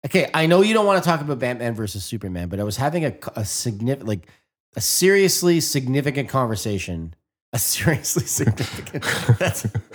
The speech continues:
a super, super conversation. I was having a, a, a very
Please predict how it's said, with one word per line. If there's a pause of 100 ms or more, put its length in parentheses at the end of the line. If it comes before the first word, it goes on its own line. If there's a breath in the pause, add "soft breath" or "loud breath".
(360 loud breath)
a
super,
super
conversation. (240 loud breath)
I
was
having
a, (140)
a, (100)
a
very